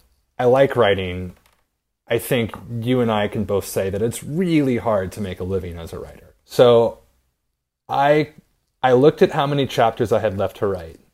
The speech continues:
I thought about how long it would take. And by the way, it always takes longer than you're gonna think. Like, it takes significantly longer to make a jump than,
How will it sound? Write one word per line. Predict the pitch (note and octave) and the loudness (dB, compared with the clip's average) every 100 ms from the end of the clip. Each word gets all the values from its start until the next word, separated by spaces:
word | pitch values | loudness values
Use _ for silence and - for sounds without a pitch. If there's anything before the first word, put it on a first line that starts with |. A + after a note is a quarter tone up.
| _ - | _ -14
I | G2+ | -14
thought | - C3+ C3+ | -2 2 4
about | C#3 C#3 | 6 4
how | B2+ | 4
long | A2 G2+ F#2 | 2 2 -2
it | F#2+ - | -6 -10
would | - | -14
take. | - D#2+ - - | -12 -12 -14 -6
And | A2+ | 2
by | C3 B2+ | 6 6
the | A2+ | 6
way, | G2+ F2+ F2+ - - | 4 0 -4 -8 -8
it | B2+ - | -6 -2
always | B2+ A#2 A2+ | -2 -2 -6
takes | - G#2 - | -6 -8 -8
longer | F2+ E2+ F2+ | -12 -14 -18
than | F#2 F2 F2 | -20 -18 -14
you're | G2 | -12
gonna | F#2 E2+ E2+ | -12 -14 -20
think. | - - _ _ _ _ | -20 -20 _ _ _ _
Like, | _ _ _ _ | _ _ _ _
it | - C3+ | -8 -6
takes | - A2+ - | -2 -4 -4
significantly | B2 A2 A#2+ B2+ A#2 G#2 | -4 -2 0 0 -2 -4
longer | G#2 G2 G2 | -6 -6 -6
to | F#2+ | -8
make | F2+ F2 | -8 -8
a | F#2 | -8
jump | G2 E2+ E2 | -8 -10 -14
than, | - D#2+ | -16 -16